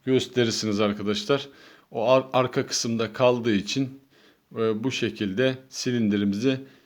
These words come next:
çiziyoruz. Son olarak renkli kalemle tekrar bu işlemi yapıp videomu sonlandıracağım arkadaşlar. Daha net görünmesi açısından. Üst kısma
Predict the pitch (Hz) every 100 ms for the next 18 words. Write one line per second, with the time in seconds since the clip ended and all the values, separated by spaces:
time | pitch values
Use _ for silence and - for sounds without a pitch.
0 | _ _ _ - 117 107 104 101 143 139
1 | - _ _ _ _ _ _ - - 151
2 | 151 143 135 135 123 139 135 139 - 139
3 | 135 131 113 - - _ - 143 139 127
4 | 123 117 123 - 127 117 117 135 135 147
5 | - - - _ 131 131 127 123 139 -
6 | 131 123 120 113 113 104 104 101 95 92
7 | 98 - 127 101 113 110 110 104 - 104
8 | 95 92 87 82 104 - 127 123 120 127
9 | - - _ _ _ _ _ _ _ _
10 | - 147 - - 147 - 135 147 147